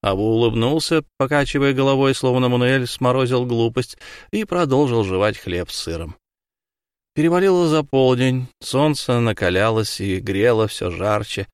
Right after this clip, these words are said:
оставляя яркие отблески на поверхности воды. Иногда с реки долетал освежающий бриз и охлаждал влажную от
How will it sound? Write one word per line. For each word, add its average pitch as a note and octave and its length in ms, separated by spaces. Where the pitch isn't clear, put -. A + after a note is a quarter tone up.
оставляя A2 560
яркие A2 600
отблески A2+ 540
на A2+ 160
поверхности A2 640
воды. F#2+ 340
Иногда C#3 380
с - 120
реки E3 360
долетал D3+ 760
освежающий C#3+ 840
бриз B2 540
и - 80
охлаждал A#2 580
влажную G#2+ 520
от - 80